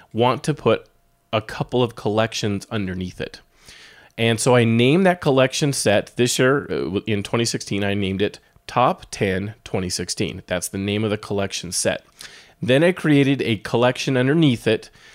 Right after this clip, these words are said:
that is called Candidates, as in candidates for being in my top twenty.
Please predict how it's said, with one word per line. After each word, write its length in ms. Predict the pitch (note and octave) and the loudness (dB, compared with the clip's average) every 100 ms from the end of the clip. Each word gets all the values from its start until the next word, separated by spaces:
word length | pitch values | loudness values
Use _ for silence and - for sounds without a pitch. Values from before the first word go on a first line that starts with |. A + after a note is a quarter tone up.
| _ - | _ 0
that 140 | B2 | 2
is 160 | B2 - | 2 -2
called 600 | - A2 G#2 G2 G2+ - _ _ - | -2 2 4 2 0 -6 _ _ -18
Candidates, 960 | - F3+ F#3+ C#3 F2+ - - - - - _ - _ - | -4 2 4 4 0 -4 -10 -8 -8 -10 _ -20 _ -2
as 240 | A#2+ A#2 | 0 2
in 400 | B2 A#2+ A#2+ A#2 A2+ - | 4 4 2 0 -6 -14
candidates 640 | - B2+ C3 B2 B2 - | -4 0 0 0 0 -2
for 380 | - - A2 A2 | -8 -2 2 2
being 480 | G#2 A#2 A2 G#2+ G#2+ | 2 0 0 0 -2
in 160 | G#2 G2+ | -2 -2
my 160 | G2 | -2
top 320 | G2 G#2+ F#2 | -2 -4 -4
twenty. 360 | - F#2+ D2+ C#2 | -6 -8 -8 -10